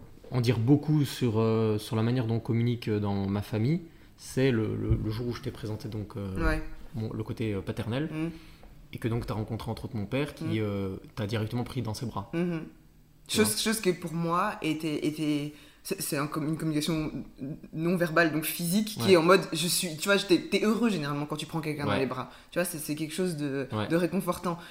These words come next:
Speaker 2: Chose qui, moi, m'a fait un peu genre, <gasps> tu vois, le petit freeze en mode, « Oula, c'est pas du tout, c'est pas du tout mon mode de communication
Speaker 1: Ouais.
Speaker 2: de base, donc qu'est-ce que, qui, bon, bah ok, d'accord. » Tu vois, et t'es là juste, tu, tu, tu frises parce que tu sais pas trop quoi faire. Et...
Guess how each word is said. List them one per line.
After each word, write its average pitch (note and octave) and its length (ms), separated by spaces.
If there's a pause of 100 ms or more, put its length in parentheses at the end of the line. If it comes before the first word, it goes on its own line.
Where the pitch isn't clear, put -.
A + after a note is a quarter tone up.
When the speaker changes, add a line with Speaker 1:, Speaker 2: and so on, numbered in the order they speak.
(220)
Speaker 2:
Chose A3+ 200
qui, G3 120
moi, F#3+ 100
m'a F3+ 140
fait - 140
un D#3 100
peu G3 240
genre, D#3+ 260 (100)
<gasps> - 480
tu - 80
vois, G3+ 260
le D#3+ 120
petit - 140
freeze A3+ 280
en F3+ 60
mode, « E3+ 220
Oula, A3+ 320
c'est - 120
pas A3+ 100
du A#3+ 120
tout, - 120
c'est G#3 140
pas A3+ 100
du A3+ 100
tout A3+ 200
mon F#3+ 280
mode G3 200
de F3 100
communication F3+ 640
Speaker 1:
Ouais. G3+ 80
Speaker 2:
de F3+ 60
base, F#3+ 360
donc G3 240
qu'est-ce - 180
que, - 60 (160)
qui, D3 240 (160)
bon, D#3 180
bah F3+ 200
ok, D#3 180
d'accord. » E3+ 300
Tu - 60
vois, E3+ 120
et D#3 80
t'es D#3 100
là D#3 140
juste, G3+ 260 (160)
tu, - 160
tu, - 60 (320)
tu - 100
frises A#3+ 400
parce - 140
que E3+ 80
tu - 60
sais - 120
pas G#3 80
trop - 160
quoi F3 120
faire. - 260 (760)
Et... C3 320